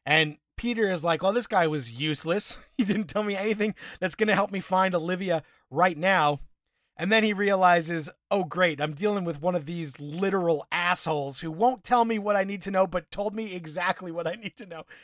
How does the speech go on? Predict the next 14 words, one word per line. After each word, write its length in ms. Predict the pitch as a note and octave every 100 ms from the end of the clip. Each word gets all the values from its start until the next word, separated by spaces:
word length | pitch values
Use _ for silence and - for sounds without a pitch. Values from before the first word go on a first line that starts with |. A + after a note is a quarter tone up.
| - - -
And 120 | G3
he 80 | G#3+
realizes, 560 | A3 G#3+ G#3 G3 F3+
"Maybe 280 | F3+ B3 C#4
I 100 | A3
need 160 | G#3+ F#3+
to 60 |
just 240 | F3 F3 B2+
go 360 | D#3+ F3+ D#3+ _ _
home, 460 | E3 F3+ C#3 G#2 _ _ _
to 60 | F#3+
my 180 | F3 D3+
actual 560 | F3 G#3 - F3+ D#3+
home." 440 | C3 D3+ D3 D3